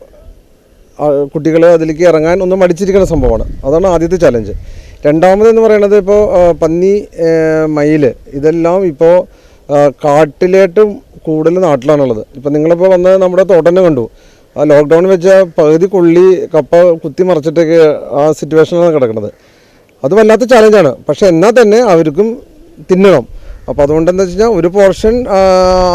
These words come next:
ആ ഭാഗത്തേക്ക് പോട്ടെ എന്ന് ആലോചിച്ചിട്ടാണ് നമ്മൾ ചെയ്യുന്നത്. അതുകൊണ്ട് നമ്മൾ ചെയ്യാണ്ടിരിക്കണില്ല.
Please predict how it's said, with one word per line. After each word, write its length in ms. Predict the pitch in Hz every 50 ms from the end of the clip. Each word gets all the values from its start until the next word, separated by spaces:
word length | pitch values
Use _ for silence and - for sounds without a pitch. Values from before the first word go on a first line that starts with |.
| 180 190
ആ 40 |
ഭാഗത്തേക്ക് 340 | 202 202 196 196 185 196 202
പോട്ടെ 340 | 214 220 202 170 208 208 - -
എന്ന് 140 | 196 185 196
ആലോചിച്ചിട്ടാണ് 540 | 190 185 185 185 185 165 190 190 214 214
നമ്മൾ 160 | 214 208 214 220
ചെയ്യുന്നത്. 260 | 190 208 190 175 151
അതുകൊണ്ട് 240 | 143 147 151 165 185
നമ്മൾ 160 | 185 190 202
ചെയ്യാണ്ടിരിക്കണില്ല. 640 | 165 175 170 175 196 202 214 208 190 190 175 139